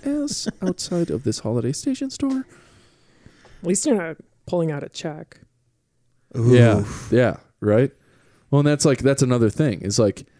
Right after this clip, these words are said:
Speaker 1: that the chip, the chip reader malfunction is the new pulling out a checkbook.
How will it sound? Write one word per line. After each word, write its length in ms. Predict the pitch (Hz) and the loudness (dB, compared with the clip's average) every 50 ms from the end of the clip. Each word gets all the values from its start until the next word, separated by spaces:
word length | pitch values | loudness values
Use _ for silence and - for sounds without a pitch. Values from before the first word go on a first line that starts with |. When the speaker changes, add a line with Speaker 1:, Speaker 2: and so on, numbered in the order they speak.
| _ _ _ _ _ _ _ - | _ _ _ _ _ _ _ -2
Speaker 1:
that 360 | - 127 127 - - _ 120 120 | 0 0 0 0 -4 _ -4 0
the 160 | 123 123 113 | 0 0 0
chip, 420 | - - - - 147 147 143 - - | 0 -2 0 2 2 2 0 -4 -6
the 120 | - 120 113 | -4 -4 -2
chip 240 | - - 156 151 151 | 0 2 0 4 4
reader 220 | 156 147 143 135 123 | 4 4 4 4 2
malfunction 720 | 123 113 107 - 117 110 117 127 - - 160 165 170 160 | 0 -2 -2 0 -2 -2 -2 -4 -4 -6 -6 -6 -6 -4
is 220 | - 123 120 113 | 0 0 0 0
the 100 | 120 117 | 0 -4
new 260 | 110 113 113 113 110 101 | -2 0 0 0 0 0
pulling 320 | - - 120 110 107 101 | -2 -2 -4 -2 -2 -4
out 100 | 92 87 | -4 -6
a 40 | 80 | -8
checkbook. 580 | - - - 123 - - - - - _ _ | -10 -8 -8 -8 -8 -8 -10 -10 -10 _ _